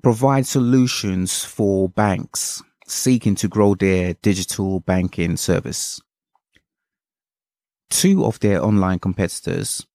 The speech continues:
are Fido and Finastra. Now,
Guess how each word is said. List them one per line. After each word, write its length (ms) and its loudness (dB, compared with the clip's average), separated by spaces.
are 340 2
Fido 600 0
and 220 0
Finastra. 680 -2
Now, 380 0